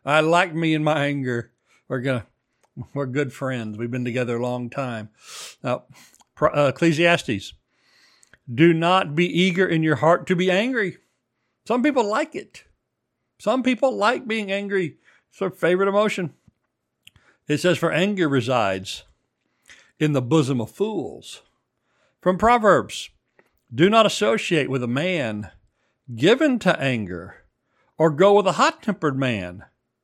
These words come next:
lest you learn his ways and find a snare for yourself." The Apostle Paul in the New Testament will quote a similar proverb that evil companions corrupt good morals.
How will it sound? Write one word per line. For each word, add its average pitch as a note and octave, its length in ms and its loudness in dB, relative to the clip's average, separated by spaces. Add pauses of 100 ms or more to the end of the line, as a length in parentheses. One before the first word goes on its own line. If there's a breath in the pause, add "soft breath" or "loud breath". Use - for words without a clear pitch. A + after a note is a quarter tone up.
(540)
lest C#3+ 320 0
you C#3 120 -2
learn D#3+ 220 0
his C#3+ 120 -2
ways G#2+ 600 -4 (1300)
and B2+ 180 -4
find B2+ 240 0
a B2+ 40 -4
snare A2 280 -6
for G#2+ 100 -14
yourself." - 680 -16 (1200)
The A2+ 100 -8
Apostle C#3 360 -4
Paul C3+ 200 -2
in A#2+ 60 -4
the A#2+ 60 -2
New B2 100 -2
Testament B2 440 -4
will G2+ 60 -8
quote A2+ 260 -4
a G2+ 80 -10
similar D3 420 -6
proverb G2+ 560 -8 (440)
that A2 140 -8
evil C3 240 -4
companions C3+ 640 -4
corrupt C3 300 -4
good C3 160 -6
morals. E3+ 680 -6